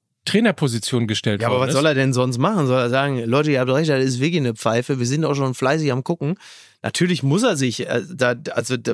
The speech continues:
Speaker 2: wenn, wenn,
Speaker 1: Naja, man
Speaker 2: wenn du
Speaker 1: kann's
Speaker 2: diesen
Speaker 1: ja
Speaker 2: Raum
Speaker 1: anders formulieren, ne?
Speaker 2: Ja, aber die Bild-Zeitung ist ja schon kurz davor, wieder, äh, zu veröffentlichen, „Flick, unterschreiben Sie hier.“ So, ist ja kurz vor
Speaker 1: <laughs>
Speaker 2: Berti Vogts, „Unterschreiben Sie hier.“ Ähm, sie haben ja quasi mit, mit Franz Josef Wagner, haben sie ja im Grunde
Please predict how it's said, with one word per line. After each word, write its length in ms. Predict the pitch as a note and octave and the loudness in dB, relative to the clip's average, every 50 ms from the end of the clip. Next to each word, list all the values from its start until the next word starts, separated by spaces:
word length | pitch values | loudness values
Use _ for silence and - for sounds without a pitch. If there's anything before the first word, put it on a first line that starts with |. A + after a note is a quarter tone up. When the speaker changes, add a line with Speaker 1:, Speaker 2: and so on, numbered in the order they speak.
| A2+ A2+ | -2 0
Speaker 2:
wenn, 260 | B2+ B2 C#3 C#3 A#2 | 0 0 0 0 -2
wenn, 100 | C#3 C3+ | -2 0
Speaker 1:
Naja, 200 | A#2+ A#2+ A2+ A#2+ | 0 0 0 0
man 140 | B2+ C3+ C#3 | 0 2 2
Speaker 2:
wenn 60 | D#3+ | 2
du 60 | F3 | 2
Speaker 1:
kann's 100 | D#3 D3+ | 2 2
Speaker 2:
diesen 160 | G3+ D#3+ D3+ | 0 0 2
Speaker 1:
ja 60 | F3+ C#3 | 2 2
Speaker 2:
Raum 120 | C3+ D#3+ | 2 2
Speaker 1:
anders 240 | E3+ F3 D#3 C#3+ - | 2 2 0 0 -2
formulieren, 600 | - - D3+ C3+ B2 A#2+ A#2+ G#2+ G#2+ G#2+ G#2 G#2 | -2 0 0 0 2 0 0 0 0 -2 0 0
ne? 80 | A2+ C#3+ | 2 2
Speaker 2:
Ja, 80 | F#3 | 2
aber 120 | A3 G#3+ F3 | 2 2 2
die 80 | D3+ C#3+ | 0 2
Bild-Zeitung 600 | G#2 D3 F3 C#4 C#4+ - - B3 B3+ A#3 A#3+ A3+ | 2 2 2 2 2 0 0 0 0 2 0 0
ist 100 | A3 G#3 A#3+ | 2 2 0
ja 80 | G#3 | 0
schon 180 | - G#3 F#3 D#3+ | 0 0 -2 0
kurz 260 | - F#3+ G3+ A3 - | 0 0 0 0 0
davor, 400 | - F#3+ E3 - - E3 E3+ F3 | -2 -2 -2 0 0 0 0 2
wieder, 200 | E3 D#3+ D#3 D#3 D3+ D3+ D#3+ | 2 2 0 0 -2 -4 -4
äh, 160 | E3 - D3 | -4 -4 -2
zu 120 | C#3+ - E3 | -2 -2 -2
veröffentlichen, 580 | C#3+ E3 C3 D#3+ D#3 D#3+ D3 D3 D3 D3+ C3 | 0 0 0 0 -2 -2 0 0 2 2 0
„Flick, 340 | - - - F3 C4+ C#4 - - | -2 -2 0 0 0 2 2 0
unterschreiben 640 | F#3 - G#3 E3+ - - - D3+ D#3 G3 A3+ G#3+ | 0 2 0 0 0 -2 0 0 2 2 2 0
Sie 180 | F#3+ E3+ F3+ F3 | -2 0 0 0
hier.“ 380 | C#3 D#3+ G3+ G#3+ - C#3 - - _ - - - - - - - | 2 2 2 2 2 0 -2 -8 _ -20 -20 -20 -20 -16 -12 -6
So, 180 | - - D#3+ D3 | 0 2 2 2
ist 100 | C#3 C3 | 2 2
ja 100 | E3+ D#3+ | 0 0
kurz 320 | - - F#3+ B3 C#4+ - | 2 2 2 2 2 0
vor 200 | - A3+ A3 G#3 | 2 2 2 2
Speaker 1:
<laughs> 20 | E3+ | 4
Speaker 2:
Berti 260 | F3 F#3 G3+ G3 F#3 | 2 2 2 0 -2
Vogts, 320 | - - F3 F#3+ G#3 - | -2 0 0 0 -2 -2
„Unterschreiben 540 | F#3+ E3 E3 D#3+ D3+ - - C#3+ F3 F#3 F3 | -4 -2 -2 -2 -2 0 0 0 0 -2 -2
Sie 120 | D#3+ D#3 D3 | -2 0 0
hier.“ 220 | C#3+ C#3+ D#3 E3 - - - - - - - - | 2 2 2 0 -2 -10 -18 -18 -16 -10 -4 0
Ähm, 400 | C3 C#3+ D3+ C#3+ D3 C#3+ D3 D3 - - - - _ _ | 2 2 2 2 0 0 -2 -4 -8 -14 -20 -20 _ _
sie 120 | - C#3 | 0 2
haben 120 | D#3 F3 F#3+ | 2 2 2
ja 60 | F3 | 0
quasi 480 | - - D#3 E3 E3 E3 E3 D#3+ - - - - - - - | 0 0 0 2 2 2 0 0 0 -4 -8 -14 -16 -12 -6
mit, 280 | - C3+ C#3+ - F3 | -4 -4 -4 -2 -2
mit 280 | C3 D3 D3+ - - F#3 - | -2 -2 -2 -2 -6 -12 -8
Franz 280 | - - C#3 E3 F3 | -2 0 0 0 0
Josef 320 | - D#3+ C#3+ D3+ C#3+ A#2 A2+ | 0 0 0 0 0 0 2
Wagner, 560 | B2+ B2+ D3+ E3+ - - F3 E3 E3+ E3+ - | 2 2 0 0 0 0 0 2 2 0 0
haben 220 | - A#2 D#3+ F#3 | 0 2 2 2
sie 120 | F#3+ E3+ E3 | 4 4 4
ja 60 | D#3 | 2
im 100 | D3 D3 | 2 2
Grunde 120 | C3 D3 | 2 2